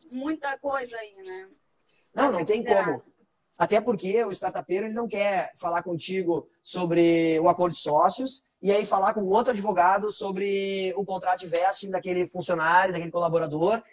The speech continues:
Speaker 2: e falar
Speaker 1: É o
Speaker 2: com
Speaker 1: que ele
Speaker 2: outro
Speaker 1: quer,
Speaker 2: cara.
Speaker 1: quer, é isso.
Speaker 2: Exatamente. Então, assim, cara, eu posso até não saber a demanda dele. E acontece. Tem vezes que a demanda é tão específica, cara, o cara é tra-, é uma startup, a gente fez várias coisas, mas o cara trabalha com sondas de mineração.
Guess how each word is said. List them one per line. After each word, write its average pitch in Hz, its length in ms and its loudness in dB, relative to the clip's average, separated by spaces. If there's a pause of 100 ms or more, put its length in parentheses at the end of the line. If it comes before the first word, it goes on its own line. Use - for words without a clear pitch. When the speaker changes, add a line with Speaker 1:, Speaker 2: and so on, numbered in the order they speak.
(140)
Speaker 2:
e 185 100 -8
falar 202 280 2
Speaker 1:
É - 40 0
o - 20 -2
Speaker 2:
com 214 80 0
Speaker 1:
que 202 60 2
ele 196 140 8
Speaker 2:
outro 269 200 6
Speaker 1:
quer, 370 80 0
Speaker 2:
cara. 277 400 4
Speaker 1:
quer, 339 260 -4 (220)
é 294 180 -12
isso. - 340 -20 (420)
Speaker 2:
Exatamente. 156 560 -6 (140)
Então, 214 120 4
assim, 220 220 4 (240)
cara, 247 200 10
eu - 80 8
posso 190 200 0
até 170 180 -2
não 214 100 -4
saber 220 360 -4 (160)
a - 60 -10
demanda 151 340 -2
dele. 131 260 -8
E 160 40 0
acontece. 285 600 4 (260)
Tem 160 160 0
vezes 247 340 4
que - 60 0
a 233 40 2
demanda 196 320 0
é - 60 -8
tão 220 220 6
específica, - 600 -6
cara, - 220 -6
o - 20 -6
cara - 180 -2
é 196 40 -2
tra-, 196 200 -2
é 175 160 0
uma 190 140 -4
startup, 185 580 0
a - 40 -12
gente 214 120 -8
fez 202 120 -4
várias 190 240 4
coisas, 214 240 8
mas 240 120 -2
o 220 60 -8
cara 226 180 4
trabalha 226 300 -2
com 240 160 -2
sondas 240 500 2
de 220 60 2
mineração. 233 720 4